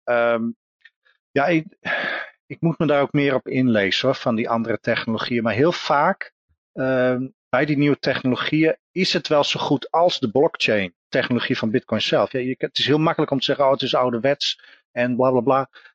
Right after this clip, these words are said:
Maar ja, je hebt ook in de oude techniek, ik,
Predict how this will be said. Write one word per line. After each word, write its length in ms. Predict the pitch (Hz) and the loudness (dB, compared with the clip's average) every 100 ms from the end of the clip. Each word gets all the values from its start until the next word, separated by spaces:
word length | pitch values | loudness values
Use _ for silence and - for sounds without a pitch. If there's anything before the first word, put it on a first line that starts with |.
| _ | _
Maar 320 | 131 135 135 - | -2 0 -2 -6
ja, 140 | - 147 | -4 -2
je 360 | - - 143 | -2 -8 -4
hebt 180 | 139 - | -2 2
ook 320 | 165 180 - - | 2 2 -4 -8
in 220 | 143 135 | -2 0
de 320 | 131 131 135 - | 2 2 2 0
oude 280 | 143 170 - | 2 2 2
techniek, 540 | 139 - 113 131 - | -2 -2 0 -2 -2
ik, 220 | - - | -8 -8